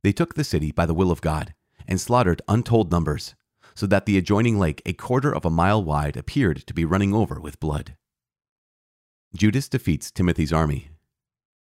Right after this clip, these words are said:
When they had gone ninety-five miles from there, they came to Charax,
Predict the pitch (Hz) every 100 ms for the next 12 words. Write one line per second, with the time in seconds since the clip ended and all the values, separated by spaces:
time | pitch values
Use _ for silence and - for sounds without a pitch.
0 | - 95 95 90 92 90 85 92 120 123
1 | 95 85 82 90 87 80 78 104 78 -
2 | _ _ 95 123 120 - - 87 71 -
3 | -